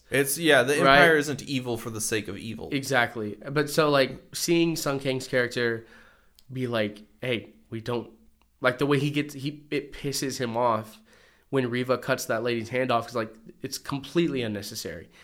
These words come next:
Speaker 2: The threatening's working just fine. These people have never seen a lightsaber before.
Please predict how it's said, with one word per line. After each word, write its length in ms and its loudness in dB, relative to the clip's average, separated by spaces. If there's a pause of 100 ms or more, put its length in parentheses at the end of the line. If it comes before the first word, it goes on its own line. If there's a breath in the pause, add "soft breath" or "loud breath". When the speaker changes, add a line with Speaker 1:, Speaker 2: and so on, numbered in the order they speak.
(360 loud breath)
Speaker 2:
The 80 0
threatening's 500 4
working 480 2 (180)
just 420 -2
fine. 420 0 (120)
These 180 -2
people 300 2
have 220 -2
never 260 0
seen 180 0
a 60 4
lightsaber 680 2
before. 580 0